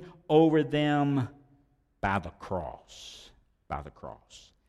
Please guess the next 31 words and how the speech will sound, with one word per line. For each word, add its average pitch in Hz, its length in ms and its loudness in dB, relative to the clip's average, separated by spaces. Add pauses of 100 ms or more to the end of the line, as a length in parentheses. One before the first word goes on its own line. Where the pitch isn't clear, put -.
(260)
Today, 131 320 4
my 123 200 4
friend, 117 280 0
listen, 107 320 0
you 131 120 2
don't 123 180 2
have 117 240 0
to 110 60 -12
be 107 200 -2
imprisoned 107 680 -2
by 95 140 -8
Satan. 98 720 -6 (380)
You 131 100 2
don't 139 160 4
have 143 160 2
to 135 80 -12
be 131 160 0
imprisoned 123 800 2 (320)
by 120 240 4
the 110 120 0
power 131 560 0
of 110 80 0
Satan. 120 380 0
If 110 180 -2
you'll 127 140 2
just 113 320 -6
turn 151 380 -2
to 143 140 -2
the 104 120 -2
one 143 420 2
conqueror 135 960 2